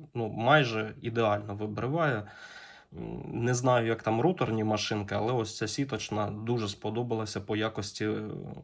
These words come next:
гоління. Е, по якості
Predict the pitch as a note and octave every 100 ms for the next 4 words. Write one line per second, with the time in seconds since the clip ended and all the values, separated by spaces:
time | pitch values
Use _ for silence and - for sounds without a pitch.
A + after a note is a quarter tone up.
0 | - - - - G#2 A2 G#2 G#2+ A2 -
1 | - - - - - - G#2 G2 B2 A#2+
2 | A2 A2 A#2+ A2+ G#2 - A2 A2